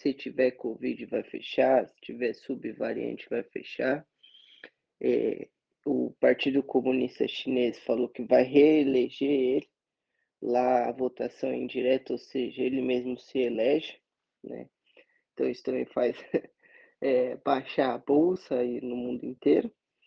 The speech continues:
Então ele vai ficar mais quatro anos, talvez depois, é, quando ele se reeleger novamente,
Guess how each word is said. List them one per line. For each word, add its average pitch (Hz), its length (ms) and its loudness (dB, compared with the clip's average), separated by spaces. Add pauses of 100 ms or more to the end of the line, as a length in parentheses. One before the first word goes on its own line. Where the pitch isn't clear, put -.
(140)
Então - 120 0
ele 123 100 0
vai 127 120 0
ficar - 220 -10
mais 135 240 -4
quatro - 460 -2
anos, 160 260 2
talvez 131 400 2
depois, 123 720 0 (880)
é, 120 320 0
quando 131 320 -2
ele 123 180 -2
se - 200 -6
reeleger 131 960 4 (200)
novamente, 135 920 0